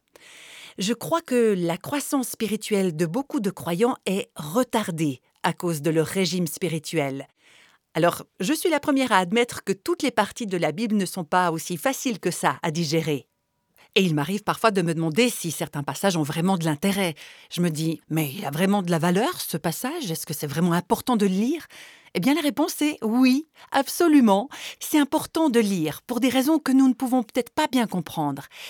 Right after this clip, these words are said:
Mais voilà ce qu'on sait. Dans deux Timothée, chapitre trois, on sait que toute écriture est inspirée de Dieu. Elle est inspirée par Dieu. Et tout ça, c'est utile.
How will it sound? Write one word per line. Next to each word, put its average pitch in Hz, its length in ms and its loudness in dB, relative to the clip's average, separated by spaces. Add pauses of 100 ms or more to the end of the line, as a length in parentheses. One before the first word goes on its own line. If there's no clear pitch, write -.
Mais 175 100 2
voilà 285 280 -2
ce - 180 -6
qu'on 160 240 -4
sait. - 400 -4 (800)
Dans 170 400 0
deux 180 180 0
Timothée, 180 580 -4
chapitre 190 460 -6
trois, 160 480 -2
on 220 140 2
sait 190 440 -4 (160)
que 202 220 2 (160)
toute 381 240 -2
écriture 254 720 -2
est 190 260 -4
inspirée 196 600 -2
de 170 120 0
Dieu. 143 360 -2 (480)
Elle 214 260 2
est 240 220 0 (120)
inspirée 202 600 -2
par 180 260 -6
Dieu. 139 260 -6 (460)
Et 214 100 -2
tout 277 140 0
ça, 208 300 -2 (460)
c'est - 280 -2
utile. 147 500 -6